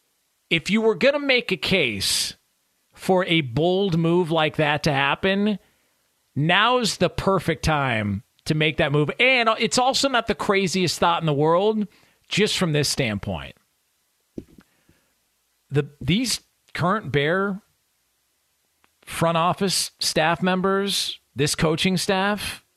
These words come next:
these people invo-, they didn't draft Justin Fields. They have no ties to him. They inherited him. And while he's been a great representation,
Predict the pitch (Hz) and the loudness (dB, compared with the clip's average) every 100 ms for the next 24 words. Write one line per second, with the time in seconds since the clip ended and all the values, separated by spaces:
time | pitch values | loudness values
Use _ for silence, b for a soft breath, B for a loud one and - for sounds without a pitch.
0 | _ - 175 - 247 240 240 175 175 _ | _ -4 -2 0 0 2 2 0 -4 _
1 | _ _ _ _ _ 123 247 262 175 113 | _ _ _ _ _ 0 2 2 2 0
2 | 101 104 - 101 90 80 113 - - _ | -2 -4 -4 -6 -6 -6 -6 -6 -10 _
3 | _ _ _ _ _ _ _ _ _ _ | _ _ _ _ _ _ _ _ _ _
4 | 120 143 262 127 - 95 90 - 87 170 | -2 0 0 -2 -2 -4 -4 -6 -6 -6
5 | 202 _ _ _ _ - 151 254 175 180 | -8 _ _ _ _ -4 0 2 2 0
6 | 254 - - 139 143 _ _ _ _ _ | 2 0 -2 -12 -14 _ _ _ _ _
7 | _ _ _ _ _ _ _ _ _ _ | _ _ _ _ _ _ _ _ _ _
8 | - 160 175 175 165 170 - 135 208 254 | -2 0 2 2 2 0 -2 -2 0 0
9 | 170 220 151 127 156 185 165 170 185 151 | 0 0 0 0 2 2 0 0 0 0
10 | 143 156 175 180 220 226 240 | 0 0 0 0 0 0 -4